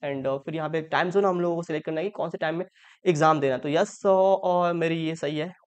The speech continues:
ओके, तो आप लोग अपने according चॉइस कर लेना। अब यहाँ पे कौन से डेट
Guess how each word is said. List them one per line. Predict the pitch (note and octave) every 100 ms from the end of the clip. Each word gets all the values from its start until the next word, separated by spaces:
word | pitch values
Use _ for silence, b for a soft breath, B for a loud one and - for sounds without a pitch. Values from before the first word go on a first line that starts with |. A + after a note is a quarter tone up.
| E3
ओके, | D#3
तो | D#3 - _ E3
आप | D3+ D#3+ F#3
लोग | E3+
अपने | F3 F3
according | E3 E3 E3+
चॉइस | D#3 -
कर | D#3+
लेना। | D#3
अब | D#3+ D#3 D#3+
यहाँ | E3+
पे | F#3
कौन | F#3 F3
से | G3+
डेट | E3+ E3+